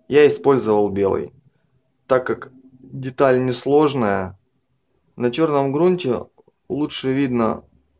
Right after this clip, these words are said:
косяки и недоработки, вот, которые вы можете сразу же устранить. Итак, грунт подсох. Теперь нам необходимо затереть поверхность грунта до такого состояния,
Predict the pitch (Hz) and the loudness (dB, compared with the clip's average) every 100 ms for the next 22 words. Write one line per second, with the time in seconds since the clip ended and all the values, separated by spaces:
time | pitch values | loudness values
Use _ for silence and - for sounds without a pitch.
0 | _ _ - - 127 - 160 156 - 131 | _ _ -12 -10 -10 -8 -6 -4 -4 -6
1 | 131 120 113 113 110 107 101 - 92 92 | -6 -6 -4 -2 -2 -2 -4 -6 -16 -16
2 | _ _ _ _ _ _ _ _ _ _ | _ _ _ _ _ _ _ _ _ _
3 | - 98 98 - 120 127 123 110 113 113 | -18 -18 -14 -10 -6 -4 -4 -6 -8 -8
4 | - - 107 104 101 101 - 104 101 - | -14 -10 -8 -8 -10 -14 -10 -8 -8 -10
5 | - _ _ _ _ _ _ _ _ _ | -16 _ _ _ _ _ _ _ _ _
6 | _ _ _ - 160 151 113 127 185 185 | _ _ _ -4 2 2 2 2 2 2
7 | - 147 - 240 240 220 - - _ 135 | 2 0 0 0 0 0 -6 -20 _ -8
8 | 135 180 156 135 131 123 143 151 156 127 | 2 4 4 -4 -4 -6 -6 -6 -6 -6
9 | 117 135 135 135 123 127 127 120 117 135 | -8 -8 -4 0 2 2 -4 -12 -8 -8
10 | 143 110 107 123 123 156 143 - 110 - | -6 -8 -8 -6 -4 -4 -4 -6 -14 -6
11 | 113 113 104 107 | -2 0 -2 -6